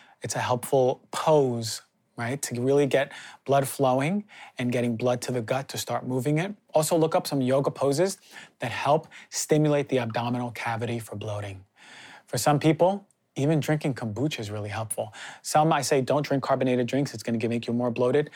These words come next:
I know if I'm bloated, I feel like gas is stuck. If I drink kombucha, I'll start burping. Go back to that kombucha review we had. I was burping left and right, and that's because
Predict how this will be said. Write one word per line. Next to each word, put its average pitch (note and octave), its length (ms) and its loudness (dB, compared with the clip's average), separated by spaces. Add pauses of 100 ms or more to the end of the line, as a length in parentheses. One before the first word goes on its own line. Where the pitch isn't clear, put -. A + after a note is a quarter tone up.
(240)
I D3+ 240 4
know D3+ 320 2
if B2+ 140 -6
I'm C3 120 0
bloated, C3 320 2
I A#2 60 0
feel B2+ 220 0
like B2 160 0
gas B2+ 320 -2
is C#3+ 100 -4
stuck. D#3 380 0 (300)
If - 60 -4
I C3 80 4
drink D3 220 2
kombucha, C#3+ 500 0
I'll C3 140 2
start A#2+ 280 -2
burping. C3+ 440 0
Go E3+ 180 4
back D#3+ 280 2
to B2+ 100 -4
that A#2+ 160 0
kombucha B2 480 -2
review A#2 240 0
we C3 120 0
had. C#3 260 0 (240)
I C#3 100 4
was C#3 140 2
burping A#2 320 -4
left B2 240 -6
and A#2+ 100 -4
right, A#2 180 -2
and A#2 80 -12
that's A#2 180 -6
because A#2 440 -6